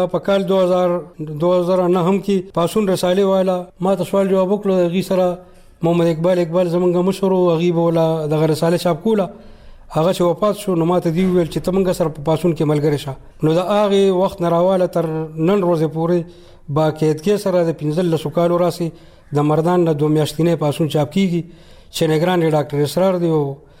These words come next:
ترتیب ورله زه ورکوم او، او چاپ کوو یې. زما زیاته توجه هم ده که شاعرۍ سره سره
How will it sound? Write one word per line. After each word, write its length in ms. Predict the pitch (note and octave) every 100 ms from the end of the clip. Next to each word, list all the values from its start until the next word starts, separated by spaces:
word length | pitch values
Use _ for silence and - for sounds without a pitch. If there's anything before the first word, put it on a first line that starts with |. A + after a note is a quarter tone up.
| - - -
ترتیب 340 | D3+ D3 F3+ D#3+
ورله 240 | D3+ D3+ F#3
زه 100 | G3
ورکوم 400 | E3 F3+ F3 D3+
او، 60 | C#3+ C#3 - -
او 120 | D3 B2+
چاپ 180 | C#3+ B2+
کوو 140 | D3
یې. 140 | C3+ B2 B2+ F#3+
زما 240 | G3+ A3+ A3+ A3 G#3+ - - - - F3 D#3+
زیاته 260 | A3+ G3+ F#3
توجه 320 | F3+ F#3 F3
هم 160 | G#3 G#3
ده 120 | G3+ G3+
که 240 | G3+ G3 F#3 -
شاعرۍ 300 | - E3+ F#3+
سره 220 | F#3 G3 G3
سره 260 | G#3 G3+